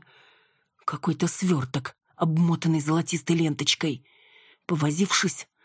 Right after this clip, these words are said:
развязываю ленту и разворачиваю ткань. У меня в руках некогда белая фуражка с тёмно-синим козырьком — вышитой эмблемой в виде золотых крыльев.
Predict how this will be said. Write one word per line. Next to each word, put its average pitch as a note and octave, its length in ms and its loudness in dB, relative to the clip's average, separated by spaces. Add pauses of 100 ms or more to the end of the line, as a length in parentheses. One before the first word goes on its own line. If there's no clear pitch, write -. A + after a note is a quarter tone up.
(260)
развязываю D3 680 0
ленту F3+ 440 2 (680)
и F3+ 100 -10
разворачиваю D#3+ 680 0
ткань. D3 440 -2 (880)
У C#3 140 -6
меня C#3 340 -2
в B2+ 80 -6
руках D#3+ 500 -4 (760)
некогда E3 640 -2
белая C#3+ 420 -2
фуражка C#3+ 760 -4 (420)
с - 180 -10
тёмно-синим C3+ 720 0
козырьком — D3 640 0 (640)
вышитой E3 680 -2
эмблемой E3+ 680 2 (300)
в D3 140 -2
виде D3+ 260 0
золотых D#3 500 -2
крыльев. D3+ 540 -2